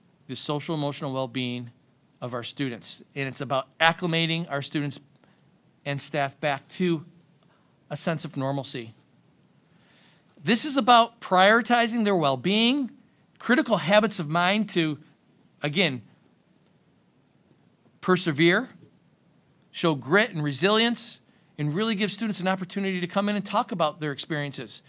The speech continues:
They need to learn their routines. They need to get back into school shape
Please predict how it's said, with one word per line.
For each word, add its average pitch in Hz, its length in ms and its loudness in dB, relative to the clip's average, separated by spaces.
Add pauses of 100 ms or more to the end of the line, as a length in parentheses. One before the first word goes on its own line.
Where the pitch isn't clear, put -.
(440)
They 170 100 4
need 196 140 2
to 202 80 2
learn 214 360 4
their 233 140 2
routines. 220 880 -2 (100)
They 180 160 -4
need 196 200 0
to - 40 -12
get - 180 -2
back 226 280 2
into 220 320 2 (160)
school 226 320 0
shape 160 380 2